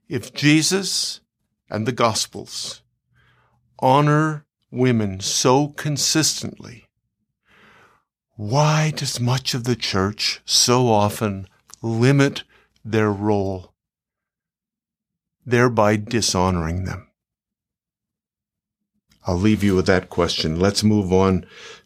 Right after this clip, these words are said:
to the burial. Starting at verse fifty-seven. "And when it was evening, there came a rich man from Arimathea named Joseph,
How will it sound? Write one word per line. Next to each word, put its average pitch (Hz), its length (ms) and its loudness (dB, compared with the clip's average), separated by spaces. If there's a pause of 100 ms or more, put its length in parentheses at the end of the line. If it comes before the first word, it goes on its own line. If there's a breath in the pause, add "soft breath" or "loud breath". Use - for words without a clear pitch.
to 110 120 -2
the 92 120 -4
burial. 95 600 2 (1700 soft breath)
Starting 117 400 2
at 120 100 0
verse 107 440 2
fifty-seven. 110 1080 0 (580 loud breath)
"And 107 160 -4
when 120 220 0
it 143 160 -2
was 123 220 -4
evening, 123 560 0 (220 soft breath)
there 117 140 -2
came 131 300 0
a 120 60 2
rich 135 360 0
man 135 300 2
from 120 200 -6
Arimathea 135 960 0 (320 loud breath)
named 131 320 0
Joseph, 147 640 0